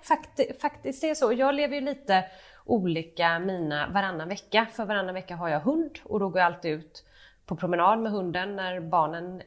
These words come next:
eh, först, eh, liksom fixar jag med barnen och sen så fixar jag med hunden. Och då går också rätt många timmar, liksom. Men varannan vecka så gör jag inte det och jag har jobbat hemifrån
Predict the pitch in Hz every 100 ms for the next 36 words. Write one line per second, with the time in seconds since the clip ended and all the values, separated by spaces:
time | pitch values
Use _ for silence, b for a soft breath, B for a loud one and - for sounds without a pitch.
0 | - 180 165 165 160 170 170 - - 240
1 | - - 208 185 190 180 170 196 - 180
2 | 165 127 143 151 160 165 143 143 147 151
3 | - 143 135 139 - 185 - b b b
4 | b b - 175 214 220 214 214 - 285
5 | 226 143 - 175 147 135 - - _ -
6 | 185 147 151 160 - _ _ _ - 147
7 | 160 - - b b b b - 214 208
8 | 190 226 220 196 214 220 - 175 170 220
9 | 180 185 220 - 285 - - 185 175 202
10 | 185 185 208 190 170 240 240 240